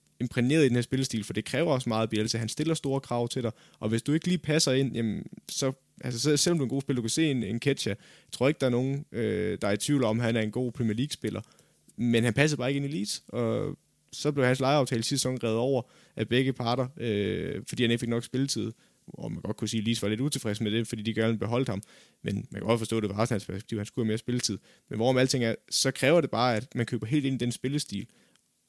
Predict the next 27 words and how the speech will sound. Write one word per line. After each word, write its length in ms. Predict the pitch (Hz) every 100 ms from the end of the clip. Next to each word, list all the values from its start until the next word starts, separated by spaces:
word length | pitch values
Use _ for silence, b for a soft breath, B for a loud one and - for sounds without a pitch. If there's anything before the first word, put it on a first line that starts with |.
| -
og 80 |
så 80 | 127
bare 120 | 117
giver 180 | 123 139 -
alt 160 | 139
på 60 | 113
træningsbanen, 560 | - 120 127 - 104
og 60 | 98 _ _ -
bare 120 | 120
tror 320 | - - 175
på, 200 | 160 135
at, 80 | 104 -
jamen, 160 | 117
lige 120 | 123 156
meget 140 | 131
hvad 100 | 123
Bielsa 360 | - 127 131 120
siger 240 | - 165
til 160 | - 139
mig, 140 | 117
eller 160 | 92 98
hvad 100 | 92
hans 140 | 92
tolk 260 | - 131 139
siger 200 | - 113
til 160 | 131
dig, 80 | 107